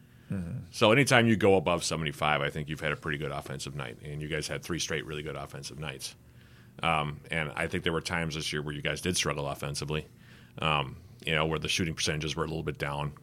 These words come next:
Speaker 2: guys weren't making shots. And that's where you gotta have that mental toughness to kinda shut down a little bit on defense, too, 'cause you gotta get back and then still, you know, play defense, rebound the ball, outlet the pass, you know, and set up the offense again and then just keep plugging away. And that can be tough over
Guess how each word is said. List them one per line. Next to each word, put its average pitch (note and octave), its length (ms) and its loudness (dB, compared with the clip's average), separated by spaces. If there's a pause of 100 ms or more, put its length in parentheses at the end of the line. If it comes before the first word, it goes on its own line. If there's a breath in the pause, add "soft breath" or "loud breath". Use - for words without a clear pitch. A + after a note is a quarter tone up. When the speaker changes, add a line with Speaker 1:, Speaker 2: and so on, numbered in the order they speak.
Speaker 2:
guys D2 220 2
weren't D2+ 120 -4
making D#2 240 -4
shots. C#2 420 -2 (600 soft breath)
And F2+ 140 2
that's F#2 180 6
where F#2 80 2
you E2+ 100 2
gotta D#2+ 180 4
have D#2+ 160 4
that D#2 120 2
mental D#2 220 -4
toughness - 400 -4
to D#2 100 -6
kinda D2 200 -4
shut D2 220 -2
down D2+ 140 -2
a D2+ 40 -2
little D#2 140 -4
bit D2+ 120 -4
on D2+ 140 -6
defense, D#2 400 -4
too, D#2 160 -2
'cause D2 160 -4
you C#2 60 -4
gotta D2+ 140 2
get D2 160 -4
back D2+ 380 2 (560 soft breath)
and E2+ 100 2
then D2+ 140 2
still, D#2 400 2 (140)
you E2 80 0
know, C#2+ 80 0
play F#2+ 180 4
defense, D#2+ 420 -2
rebound D#2+ 340 0
the C#2+ 40 -4
ball, D2 460 0 (560 soft breath)
outlet E2 240 4
the E2 80 -2
pass, D#2 420 4 (140)
you E2 100 0
know, D#2 120 2
and E2 100 -2
set F2+ 100 0
up D#2+ 80 -2
the D#2 160 4
offense D#2+ 280 0
again D2 200 -4
and D2+ 80 -2
then D2+ 80 -2
just D2 140 -4
keep D2+ 160 -6
plugging C#2+ 300 0
away. C#2 280 -2 (460 soft breath)
And F#2+ 80 2
that A2 120 8
can G#2 100 4
be F#2 60 4
tough G#2 280 6
over D2+ 320 0